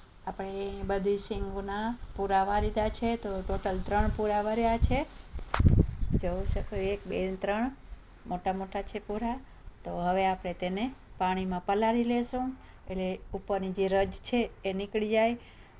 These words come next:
અને શીંગનો કલર એકદમ ગ્રીન લાગે, જેથી કરીને દેખાવમાં પણ એકદમ ગ્રીન કલરની લાગે,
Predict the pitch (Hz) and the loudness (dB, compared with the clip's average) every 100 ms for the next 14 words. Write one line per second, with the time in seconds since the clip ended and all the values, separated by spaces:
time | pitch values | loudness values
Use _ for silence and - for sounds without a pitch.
0 | - 185 175 175 175 180 - 196 196 190 | -10 -6 -4 -4 -4 -4 -2 -2 0 -2
1 | 185 190 190 185 185 185 202 220 202 208 | -2 0 0 0 0 2 4 4 4 4
2 | 220 214 202 202 226 240 - - - - | 4 2 0 0 0 -2 -6 -20 -20 -20
3 | - - 180 175 - 185 196 214 202 190 | -20 -16 -10 -10 -10 -4 -2 0 0 0
4 | 180 180 - - - - - 190 - 190 | -4 -4 -8 -20 -20 -14 -8 -6 -2 -2
5 | 190 185 196 190 190 196 196 196 190 - | -2 -6 -6 -6 -4 -4 -4 -6 -10 -14
6 | - - - - - - - - 190 196 | -14 -16 -16 -18 -20 -20 -20 -6 -2 0
7 | 202 196 196 202 202 208 202 | -2 -2 -2 -2 0 -2 0